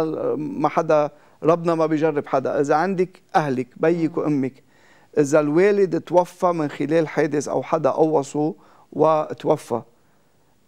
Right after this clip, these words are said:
Speaker 1: وأنت سألوكي مين بتفضلي، أمك أو بيك، أكيد ما فيك تعملوا تفاضل، بس اللي راح ضحية ظلم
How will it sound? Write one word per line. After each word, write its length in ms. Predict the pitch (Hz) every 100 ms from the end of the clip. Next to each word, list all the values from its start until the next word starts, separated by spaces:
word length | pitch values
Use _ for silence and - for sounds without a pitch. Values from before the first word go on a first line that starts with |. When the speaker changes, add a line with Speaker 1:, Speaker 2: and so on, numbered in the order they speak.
| -
Speaker 1:
وأنت 720 | 156 156 - 170 160 - 175
سألوكي 720 | 165 185 170 170 208 202 165
مين 240 | 165 156
بتفضلي، 540 | 147 - 160 151 135 151
أمك 300 | 151 139 -
أو 140 | 135
بيك، 360 | 135 135 127 -
أكيد 300 | 120 202 175
ما 80 |
فيك 240 | 156 160 151
تعملوا 360 | 156 143 135
تفاضل، 460 | 139 127 151 143 131
بس 320 | 123 135 -
اللي 240 | 151 139 135
راح 480 | 160 202 190 - - _ _ -
ضحية 520 | 147 127 175 190 165
ظلم 520 | 139 135 185 165 143